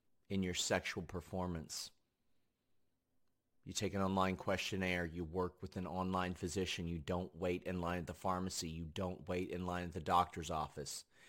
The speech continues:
It's prepared and shipped direct in a discreet package. That way, nobody knows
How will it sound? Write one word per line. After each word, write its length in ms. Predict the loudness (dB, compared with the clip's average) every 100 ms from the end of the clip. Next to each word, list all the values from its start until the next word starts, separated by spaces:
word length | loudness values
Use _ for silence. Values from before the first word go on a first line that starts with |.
| -20 -14
It's 140 | -12
prepared 600 | -2 -2 0 4 6 6 4
and 140 | 0
shipped 460 | 2 4 2 0 -2
direct 680 | 0 4 6 4 2 -12 -16 _ _ _ _ _ _ _ _ _ _ _
in 140 | 0
a 60 | 2
discreet 560 | 2 0 0 0 0 0
package. 680 | 6 6 6 -2 -4 -6 -10 -20 _ -12 2
That 300 | 8 8 8
way, 480 | 2 2 2 0 -4 -10 _ -4
nobody 460 | 4 4 6 4
knows 680 | 2 4 6 4 2 0 -4